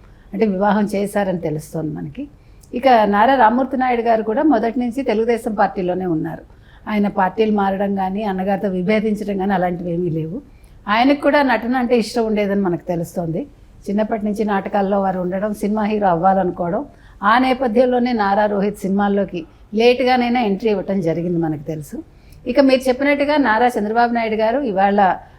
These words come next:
ఆ, కాంక్లేవ్లో ఉన్నారు ఢిల్లీలో. అది అవగానే ఆయన బయలుదేరి వచ్చారు,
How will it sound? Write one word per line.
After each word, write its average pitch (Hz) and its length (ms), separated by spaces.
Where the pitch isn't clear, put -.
ఆ, 196 80
కాంక్లేవ్లో 214 640
ఉన్నారు 190 280
ఢిల్లీలో. 165 560
అది 202 180
అవగానే 220 520
ఆయన 220 220
బయలుదేరి 202 760
వచ్చారు, 190 580